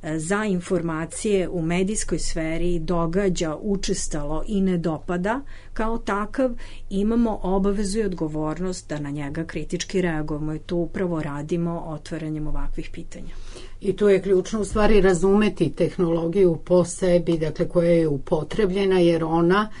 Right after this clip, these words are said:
Speaker 2: kako se ističe i u ozb-, veoma ozbiljnim naučnim studijama, predstavlja već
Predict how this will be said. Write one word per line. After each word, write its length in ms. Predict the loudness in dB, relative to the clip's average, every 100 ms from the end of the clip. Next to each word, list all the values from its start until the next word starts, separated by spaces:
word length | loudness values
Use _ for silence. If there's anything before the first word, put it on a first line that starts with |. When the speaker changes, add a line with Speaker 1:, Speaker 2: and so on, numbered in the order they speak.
| -12 -4
Speaker 2:
kako 320 | -4 -2 -2
se 300 | -2 -4 -4
ističe 600 | -2 -2 4 2 2 -2 -4 -8 -10 -12 -12 -8
i 180 | -4 -2
u 220 | -2 -2 -4
ozb-, 380 | -4 -4 -4 -2 2
veoma 320 | 2 2 -2
ozbiljnim 400 | 0 0 2 0
naučnim 520 | 2 2 0 -2 -4
studijama, 500 | -2 -2 2 2 0
predstavlja 540 | 0 -2 0 0 2
već 380 | 2 2 2 0